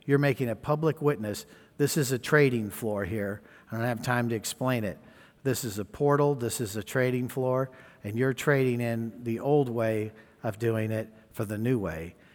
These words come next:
And pastor is the pastor of this house. And he's the one with the godly heritage. And he's gonna release that anointing to you, an impartation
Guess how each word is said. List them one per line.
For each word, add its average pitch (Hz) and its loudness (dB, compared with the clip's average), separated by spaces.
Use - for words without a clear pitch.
And 107 -8
pastor 120 0
is 104 -8
the - -6
pastor 113 -2
of 107 -4
this 113 -4
house. 110 0
And 104 -6
he's 139 2
the 143 0
one 120 0
with 113 -4
the 117 -4
godly 110 -2
heritage. 117 -2
And 104 -4
he's 131 -2
gonna 123 0
release 120 0
that 131 2
anointing 123 -2
to 120 -2
you, 117 0
an 113 -2
impartation 120 -2